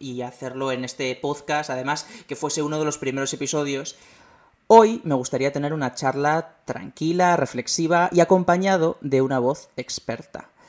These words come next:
Ella es ilustradora, escritora, trata de hecho el tema de la salud mental en todas sus novelas, de una manera o de otra, pero sobre todo ella es psicóloga, y ese es el motivo principal por el que está hoy aquí.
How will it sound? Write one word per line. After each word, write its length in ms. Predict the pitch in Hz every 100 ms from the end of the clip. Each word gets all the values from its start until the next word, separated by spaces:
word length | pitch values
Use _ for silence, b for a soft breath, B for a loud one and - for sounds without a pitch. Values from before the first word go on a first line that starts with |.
| b b b -
Ella 320 | 165 175 175
es 260 | 208 -
ilustradora, 840 | 156 131 123 123 117 117 123 269 - _ _ _ -
escritora, 840 | 147 - 127 - 120 123 202 - -
trata 300 | 127 123 120
de 120 | 120
hecho 200 | 123 -
el 80 | 117
tema 220 | 120 123
de 40 | 120
la 80 | 120
salud 240 | 123 123
mental 380 | 123 120 123 123
en 200 | 123 - - _ _ -
todas 280 | 120 123
sus 160 | 151 139
novelas, 500 | 127 123 143 175 180
de 60 | 131
una 160 | 123
manera 300 | 127 123 120
o 60 | 120
de 100 | 120
otra, 260 | 120 165 233 B B B B B
pero 180 | 190 196
sobre 240 | 208 208
todo 280 | 202 208 247
ella 220 | 175 139
es 100 | 165
psicóloga, 600 | - 131 135 185 156 - -
y 120 | 131 123
ese 120 | 143
es 100 | 160
el 300 | 143 127 120
motivo 400 | 120 120 147 170
principal 580 | 131 120 123 147 208 180
por 120 | 120
el 120 | 117
que 80 | 117
está 220 | - 123
hoy 140 | 120
aquí. 280 | 147 - 139